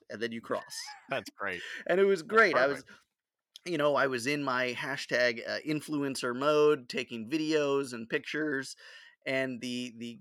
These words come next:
Speaker 1: the cranker captain asked if I wished to command the vessel and
Speaker 2: Yes.
Speaker 1: crank across, which I, <laughs> of course, <laughs> did. And I, I got a fun little video of it,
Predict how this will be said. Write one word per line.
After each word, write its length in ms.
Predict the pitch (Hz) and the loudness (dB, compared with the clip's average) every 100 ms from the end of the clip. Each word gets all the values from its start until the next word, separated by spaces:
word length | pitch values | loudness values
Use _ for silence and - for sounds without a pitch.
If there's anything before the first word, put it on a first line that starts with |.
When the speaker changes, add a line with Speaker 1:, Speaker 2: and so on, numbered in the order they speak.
| _ | _
Speaker 1:
the 140 | 120 - | -14 -6
cranker 440 | - 185 175 151 | -2 -2 -2 -4
captain 440 | - 135 135 139 117 | -4 -6 -4 -4 -4
asked 300 | 107 135 - | -2 -2 -4
if 140 | 123 - | -8 -2
I 240 | 127 139 | 2 2
wished 560 | 139 147 143 - - - | 0 -4 -6 -10 -16 -16
to 180 | - 131 | -10 -10
command 560 | - 127 131 143 139 113 | -6 -2 2 2 0 -4
the 80 | 113 | -2
vessel 580 | 127 127 - 104 98 _ _ _ - _ _ - | 0 0 0 -2 -4 _ _ _ -20 _ _ -4
and 500 | 110 107 107 104 95 | 0 2 2 -2 -8
Speaker 2:
Yes. 200 | 80 87 | -12 -12
Speaker 1:
crank 440 | - 156 143 131 139 | -4 2 2 0 -6
across, 720 | - 240 185 - - - - _ | -8 -6 -6 -8 -12 -14 -16 _
which 220 | 123 - | -10 -2
I, 220 | 123 120 - - | -2 -2 -6 -12
<laughs> 180 | _ - | _ -16
of 160 | 127 123 | -14 -8
course, 580 | - 180 180 - - - - - | 0 2 2 0 -12 -18 -18 -16
<laughs> 260 | - _ | -18 _
did. 340 | - 127 135 208 - - - - - - - _ - 143 | -4 -2 0 -2 -8 -20 -20 -20 -20 -20 -20 _ -8 2
And 280 | 131 127 | 4 4
I, 100 | 123 117 113 | 4 0 -2
I 100 | 120 | 4
got 300 | 127 127 120 | 6 4 2
a 40 | |
fun 220 | - 139 | 0 2
little 180 | 131 117 | 2 0
video 360 | 117 139 135 131 | 2 4 6 8
of 180 | 123 | 8
it, 180 | 120 123 | 6 2